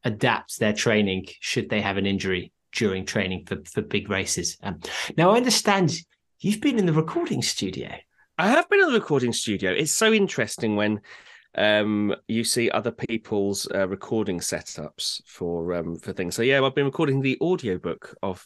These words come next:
Speaker 2: uh, of How to Start a Cult.
Speaker 1: So
Speaker 2: Which
Speaker 1: how,
Speaker 2: is
Speaker 1: how did that happen? Like, what, is this driven by you? Is this driven by the publishers? Is this just demand from the public?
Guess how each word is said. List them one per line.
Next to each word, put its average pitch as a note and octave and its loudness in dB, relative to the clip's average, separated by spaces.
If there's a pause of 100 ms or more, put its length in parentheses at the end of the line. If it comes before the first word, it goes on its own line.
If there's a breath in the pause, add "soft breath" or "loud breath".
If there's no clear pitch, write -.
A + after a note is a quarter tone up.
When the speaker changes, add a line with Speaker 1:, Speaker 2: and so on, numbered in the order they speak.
Speaker 2:
uh, G2+ -2
of F#2+ -6
How G#2+ -2
to - -12
Start - -6
a G#2+ -8
Cult. - -6 (1000 loud breath)
Speaker 1:
So A#3 4
Speaker 2:
Which A3 8
Speaker 1:
how, B3+ 8
Speaker 2:
is E4 4
Speaker 1:
how B3+ 4
did B3+ 0
that A#3 6
happen? G3+ 0
Like, C3+ 2
what, F3+ 4
is D#3+ 2
this G#3 0
driven F3 2
by D#3+ 4
you? E3 4
Is F3 2
this D#3 -2
driven C#3 0
by B2 4
the A2+ -4
publishers? E3 0
Is B2 0
this - -2 (280 soft breath)
just - 0 (100)
demand F3+ 6
from C3 0
the A#2+ 2
public? E3 -2